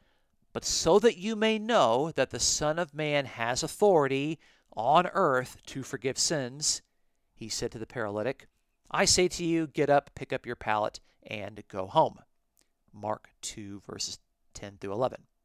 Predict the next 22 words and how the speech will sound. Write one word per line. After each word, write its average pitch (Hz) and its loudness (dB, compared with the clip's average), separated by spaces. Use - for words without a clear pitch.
It 135 -4
is 135 -2
crucial 160 -4
that 123 -4
we 151 -2
take - -2
stock - 0
at 135 -2
what 131 2
this - -2
phrase 127 -4
is 117 -4
actually 117 -6
saying. 139 0
The 107 -14
Son 165 -2
of 170 -2
Man 160 0
has 143 0
authority 135 0
on 135 6
earth - 2